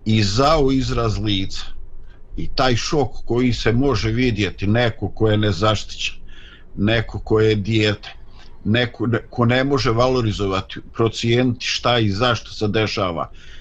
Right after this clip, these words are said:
Dakle, može biti uzrok da dijete bude ranjeno i može začeti, ne biti uzrok, ali začeti neko zlo u njemu.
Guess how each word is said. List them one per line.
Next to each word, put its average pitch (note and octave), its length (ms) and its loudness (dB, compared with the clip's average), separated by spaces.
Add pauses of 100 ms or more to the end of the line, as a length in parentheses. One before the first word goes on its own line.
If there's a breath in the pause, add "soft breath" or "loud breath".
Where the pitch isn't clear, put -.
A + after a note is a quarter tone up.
(160 loud breath)
Dakle, A2 520 2
može B2 400 2
biti A2+ 420 -2 (140)
uzrok A#2 680 -2 (340 soft breath)
da - 160 -6
dijete A2 360 0
bude G#2+ 340 2
ranjeno G#2 540 2 (380)
i G2 100 2
može A2+ 360 2 (160)
začeti, G2+ 1120 -2 (140)
ne F#2+ 260 0
biti G#2 320 -2
uzrok, G#2 600 0 (540 loud breath)
ali F2 400 0
začeti G2+ 880 0 (200)
neko G2+ 580 0
zlo F#2+ 460 0 (720)
u G#2 140 4
njemu. F#2 340 -4